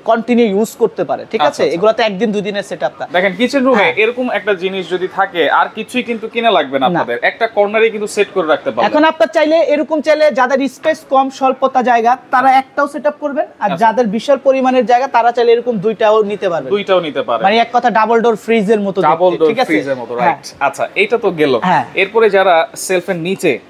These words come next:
Speaker 2: চুলার নিচে রাখতে চায়।
Speaker 1: এখন নিচের আইটেমটা হলো সবচেয়ে প্রয়োজনীয় জিনিস।
Speaker 2: আচ্ছা।
Speaker 1: আমাদের মেইন ফোকাস থাকে চুলার নিচের পার্টগুলো,
Speaker 2: চুলার
Speaker 1: ঠিক
Speaker 2: নিচের
Speaker 1: আছে?
Speaker 2: পার্ট।
Speaker 1: তো সর্বপ্রথম যেটা আমাদের নিচের পার্ট, এখানে একটা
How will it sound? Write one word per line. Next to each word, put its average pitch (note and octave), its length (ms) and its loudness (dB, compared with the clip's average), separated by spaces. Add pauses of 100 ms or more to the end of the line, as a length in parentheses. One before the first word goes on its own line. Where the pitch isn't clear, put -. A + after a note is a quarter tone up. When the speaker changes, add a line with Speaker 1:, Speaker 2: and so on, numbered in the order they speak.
Speaker 2:
চুলার F#3+ 240 2
নিচে G3 320 -2
রাখতে D#3 260 0
চায়। - 100 -2
Speaker 1:
এখন C4 180 2
নিচের C#4+ 380 4
আইটেমটা C#4 440 0
হলো C#4+ 220 -2
সবচেয়ে C4+ 440 -6
প্রয়োজনীয় C4+ 540 0
জিনিস। D3 400 -8
Speaker 2:
আচ্ছা। C#3+ 140 0
Speaker 1:
আমাদের G#3+ 180 2
মেইন A#3 220 2
ফোকাস B3 380 0
থাকে C4 200 -2
চুলার B3 300 2
নিচের G#3 340 0
পার্টগুলো, D#3+ 400 -4
Speaker 2:
চুলার G3 200 2
Speaker 1:
ঠিক F3+ 80 0
Speaker 2:
নিচের C#4 160 -2
Speaker 1:
আছে? E3+ 80 -4
Speaker 2:
পার্ট। G#2+ 160 -6 (180)
Speaker 1:
তো A3+ 80 2
সর্বপ্রথম C4 800 0
যেটা C#4 220 0
আমাদের C4 200 0 (120)
নিচের B3+ 240 2
পার্ট, A#3 240 0
এখানে A#3 260 0
একটা A#3+ 220 -2